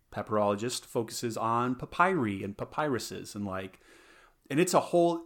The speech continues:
I, I, again, like, I, I, I wouldn't even say that I've dipped a toe. I've, like, dipped a toenail into papyrology. It's goddamn cool.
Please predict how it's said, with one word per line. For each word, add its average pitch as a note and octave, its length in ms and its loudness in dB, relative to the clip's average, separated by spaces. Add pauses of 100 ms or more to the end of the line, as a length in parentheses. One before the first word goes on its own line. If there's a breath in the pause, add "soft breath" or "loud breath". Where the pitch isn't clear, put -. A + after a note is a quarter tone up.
(140)
I, C#3 280 2
I, E3 460 2 (320)
again, C3+ 500 0
like, B2+ 180 0
I, C3+ 220 2
I, D#3+ 160 0
I E3 140 2
wouldn't F3+ 120 2
even C3 220 2
say C3+ 160 -4
that A#2+ 120 0
I've G2 120 -2
dipped B2 180 -4
a - 20 -4
toe. B2 300 -2
I've, C3 180 -2
like, A2 200 2
dipped B2 180 -4
a G#2 60 -4
toenail G2+ 760 -2 (300)
into G#2 480 -6 (180)
papyrology. G2 800 -2
It's D3 180 -4
goddamn A2 540 -2
cool. - 340 -10